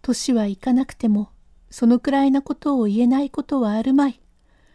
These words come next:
私がもし泥棒に殺された後では、お前は私と二人前だけ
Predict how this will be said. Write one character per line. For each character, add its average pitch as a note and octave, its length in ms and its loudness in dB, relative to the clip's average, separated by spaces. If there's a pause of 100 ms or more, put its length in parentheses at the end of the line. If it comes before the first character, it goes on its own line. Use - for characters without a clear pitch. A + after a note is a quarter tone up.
(680)
私 A#3 400 -4
が A#3+ 100 2
も A#3+ 160 4
し - 300 -8 (300)
泥 B3+ 200 2
棒 C4 240 2
に B3 180 0
殺 C#4 220 -2
さ D4+ 160 -2
れ C#4+ 140 -2
た G#3+ 160 -6
後 B3+ 180 -4
で A3 140 0
は、 G3 240 -4 (920)
お G#3+ 100 0
前 G#3+ 300 2
は G#3 300 -4 (260)
私 A#3 360 -6
と A#3+ 120 -4
二 C#4 260 -4
人 C#4+ 140 4
前 C#4+ 220 2
だ C#4 100 -4
け C#4 300 -6